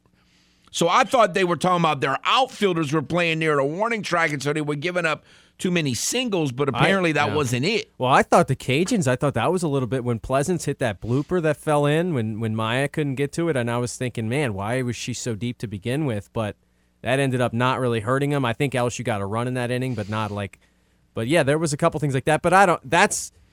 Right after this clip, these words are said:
Speaker 2: I see what they're saying about where the shortstop was playing, but in my opinion, when I wa-, and I watched it back, I watched the replay a couple times 'cause I was wanting to see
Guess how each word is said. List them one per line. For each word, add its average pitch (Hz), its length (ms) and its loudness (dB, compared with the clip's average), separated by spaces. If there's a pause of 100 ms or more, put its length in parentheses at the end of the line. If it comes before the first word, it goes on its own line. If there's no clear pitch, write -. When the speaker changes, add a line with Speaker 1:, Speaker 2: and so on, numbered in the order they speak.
(580)
Speaker 2:
I 190 140 6
see 262 380 4
what 240 160 2
they're 180 100 4
saying 170 320 4
about 160 220 4
where 151 100 4
the 135 60 -2
shortstop 147 420 0
was 110 100 -6
playing, 131 360 -2
but 160 260 6
in 123 140 -2
my 147 140 4
opinion, 151 340 0
when 123 100 0
I 117 80 0
wa-, 117 160 -2
and 120 140 -2
I 143 100 2
watched 160 400 4
it 147 80 0
back, 123 300 0
I 113 80 -2
watched 123 320 0
the 123 60 -6
replay 123 280 -4
a 104 60 -6
couple 110 220 -8
times 113 260 -4
'cause 107 160 -8
I 101 80 -4
was 98 180 -6
wanting 120 220 -2
to 107 60 -8
see 120 340 -4